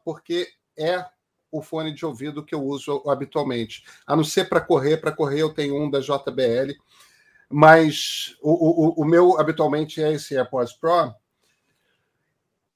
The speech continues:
E eu não senti diferença de qualidade de som, me parecem extremamente equivalentes. No meu ouvido, o Echo Bud fica mais preso.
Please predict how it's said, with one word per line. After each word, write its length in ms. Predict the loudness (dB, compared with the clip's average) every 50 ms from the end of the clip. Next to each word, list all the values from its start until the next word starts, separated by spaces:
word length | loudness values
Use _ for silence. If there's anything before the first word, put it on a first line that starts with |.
| _ _ -2
E 160 | -2 -2 -2 -2 _ _ _
eu 140 | 2 4 4
não 180 | 6 4 4 2
senti 580 | 0 -4 -4 -4 -4 -4 -4 -8 -8 -8 -8
diferença 1000 | -6 -6 -6 -6 -6 -4 -4 -2 -2 -2 -2 -4 -6 -6 -4 -4 -4 -4 -6 -10 _ -18
de 180 | -14 -12 -10
qualidade 540 | -4 -2 0 0 0 -2 -4 -4 -4 -6 -8
de 100 | -14 -14
som, 400 | -14 -10 -8 -6 -6 -6 -8 -10 _
me 120 | -10 -8 -8
parecem 540 | -4 -2 -2 0 -2 -2 -4 -8 -10 -10 -10
extremamente 840 | -12 -14 -14 -12 -8 -4 -4 -2 -2 -2 -4 -4 -6 -8 -10 -14 -16
equivalentes. 920 | -16 -12 -10 -8 -6 -6 -6 -8 -10 -14 -16 -18 -20 -20 -20 -20 -20 _ _ _ _ _ _ _ _ _ _ _ _ _ _ _ _ _ _ _ _ _ _ _ _ _ _
No 160 | 2 4 4 6
meu 200 | 6 6 6 6
ouvido, 640 | 6 4 2 -2 -4 -4 -2 0 0 0 0 0 0
o 80 | 0 0
Echo 240 | 0 0 0 -4 -4
Bud 220 | -2 -2 -4 -4
fica 200 | -10 -14 -12 -10
mais 260 | -8 -8 -8 -8 -10
preso. 540 | -14 -14 -12 -12 -12 -14 -16 -20 -20 -20 _